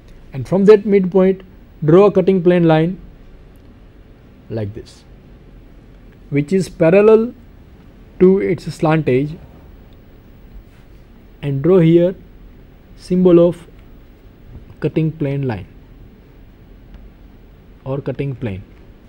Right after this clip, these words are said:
two long dash and one small dash.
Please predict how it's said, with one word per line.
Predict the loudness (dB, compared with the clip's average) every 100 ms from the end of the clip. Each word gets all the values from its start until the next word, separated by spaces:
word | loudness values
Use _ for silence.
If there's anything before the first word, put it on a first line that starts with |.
| -20 -20 -20 -20 -20 -20 -20 -20 -6
two | 2 4
long | 4 2 2
dash | 0 -2 -8 -16
and | -10 -6
one | -4 -6
small | -6 -6 -6
dash. | -8 -14 -20